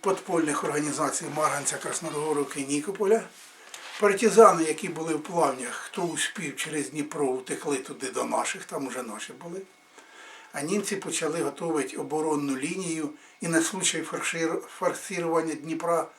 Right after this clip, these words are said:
нашими військами, і на той случай, якщо їм прийдеться туди.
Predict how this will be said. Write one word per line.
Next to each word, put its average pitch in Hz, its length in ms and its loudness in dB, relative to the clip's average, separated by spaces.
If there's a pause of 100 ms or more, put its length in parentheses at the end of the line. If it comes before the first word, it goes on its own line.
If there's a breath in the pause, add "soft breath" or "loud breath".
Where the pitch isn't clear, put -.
(160 loud breath)
нашими 165 380 6 (120)
військами, - 480 -10
і 185 80 -6
на 170 140 0
той - 140 -6
случай, 220 400 -2
якщо 233 180 -4
їм 220 320 4
прийдеться 117 460 -6
туди. - 240 -20